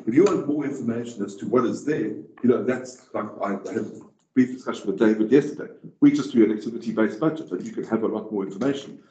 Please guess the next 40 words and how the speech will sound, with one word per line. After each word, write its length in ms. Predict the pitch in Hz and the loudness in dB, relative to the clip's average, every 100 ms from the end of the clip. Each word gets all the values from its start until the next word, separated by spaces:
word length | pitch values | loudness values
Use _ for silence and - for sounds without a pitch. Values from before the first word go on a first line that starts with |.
| _ - - | _ -20 2
But 140 | - | 4
the 80 | 127 | 4
thing 220 | 185 196 | 2 4
is, 300 | 139 127 - - | 4 2 0 -2
it's, 240 | 127 - | -4 2
you 140 | 131 117 | 4 4
know, 160 | 113 - - _ - | 2 -8 -20 _ -4
Ter-, 220 | - 147 | 0 0
Terry's, 460 | 151 151 131 - - | 2 4 4 0 -2
uh, 140 | 110 107 - | 0 0 -4
uh, 40 | 104 | -4
Councillor 340 | 139 151 107 | -2 -2 2
Jeremy's 300 | 123 120 - | 2 2 2
mentioned 320 | 120 117 117 | 0 0 0
two 180 | 180 180 | 4 4
things. 160 | - - - _ - | 2 -14 -20 _ 0
But 80 | |
why 260 | 117 123 131 | 2 0 0
then 160 | 127 120 | 0 -2
exclude 380 | - - 120 | -2 0 0
insurance? 540 | 107 - 185 - - - | 0 2 4 4 -2 -8
Why 220 | 104 110 | -4 -2
exclude 500 | 113 - - 123 107 | -4 -10 -4 -2 0
so 140 | - 135 | 2 2
many 260 | 131 117 | 0 -4
other 220 | 107 165 - | -2 -2 -2
costs? 400 | - - - _ _ _ _ _ - 80 | -4 -18 -20 _ _ _ _ _ -16 -10
Salaries 460 | - 160 165 123 | 0 4 4 4
are 60 | - | 2
fifty 280 | - - - | 0 -2 -2
percent 400 | - - 143 127 | -8 0 2 2
of 100 | - | -2
our 120 | 107 | -6
costs, 460 | - - - - - | -6 -8 -8 -16 -4
you 80 | 107 | -2
know, 340 | 95 107 98 - | -2 -6 -8 0
as, 340 | 110 - 110 104 | 0 0 -6 -2
as 140 | 104 | -2
an 80 | 110 | -2
organisation. 760 | 123 123 107 107 151 - - | -4 -2 -2 2 2 2 -8